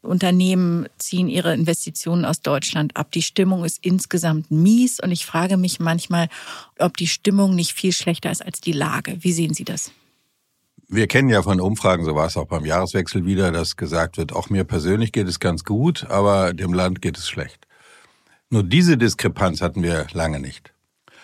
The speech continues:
Speaker 2: Und sicher ist die Stimmung schlechter als die Lage. Aber die Lage ist auch schlecht. Die Ampel sagt selbst, dass sie nicht gut regiert. Da muss ich das gar nicht sagen. Was mich ein bisschen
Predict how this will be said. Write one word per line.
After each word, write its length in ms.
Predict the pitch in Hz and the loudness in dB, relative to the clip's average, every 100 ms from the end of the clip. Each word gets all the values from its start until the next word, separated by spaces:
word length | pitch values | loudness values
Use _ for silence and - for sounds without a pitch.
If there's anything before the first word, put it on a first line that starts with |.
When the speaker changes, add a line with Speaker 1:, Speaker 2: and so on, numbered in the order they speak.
| - | -10
Speaker 2:
Und 140 | - 90 | -2 2
sicher 340 | 123 131 123 | 4 6 4
ist 300 | 113 - - | 2 -4 -2
die 340 | 101 95 90 - | 2 2 0 -2
Stimmung 440 | 82 - 107 98 90 | -8 0 2 2 0
schlechter 460 | - 113 101 87 | 2 2 2 -2
als 180 | 76 71 | -4 -8
die 120 | - | -10
Lage. 360 | 76 73 - - _ _ _ _ _ _ _ _ _ _ - | -10 -10 -12 -16 _ _ _ _ _ _ _ _ _ _ -6
Aber 180 | 95 | -2
die 120 | 92 90 | 2 4
Lage 240 | 92 82 | 4 2
ist 80 | 98 | 0
auch 160 | 110 | -2
schlecht. 360 | - - - - _ _ _ - | -2 -6 -10 -18 _ _ _ -2
Die 380 | 98 95 87 85 _ _ _ _ _ _ - | 2 2 2 -2 _ _ _ _ _ _ -2
Ampel 560 | 107 107 107 104 95 - _ | 0 2 4 4 4 0 _
sagt 340 | 90 98 92 - | 0 2 2 2
selbst, 380 | 98 104 - | 2 2 0
dass 140 | 110 92 | -2 0
sie 100 | 101 | 0
nicht 160 | 95 | 0
gut 220 | - 107 117 | 0 -2 0
regiert. 420 | 110 123 143 - _ _ _ - | 2 2 0 -6 _ _ _ -10
Da 60 | |
muss 180 | 90 85 | -6 -4
ich 120 | 95 | -4
das 180 | - 87 | -2 0
gar 160 | 101 90 | 2 2
nicht 160 | 90 | 2
sagen. 480 | 82 87 98 110 123 _ _ _ _ _ _ _ _ _ _ | 2 2 2 -2 -8 _ _ _ _ _ _ _ _ _ _
Was 240 | 101 95 | -2 0
mich 340 | 98 92 - - _ _ - | 2 0 -2 -18 _ _ -4
ein 160 | 95 | 0
bisschen 600 | 87 101 - 101 90 85 | 2 0 2 2 0 -2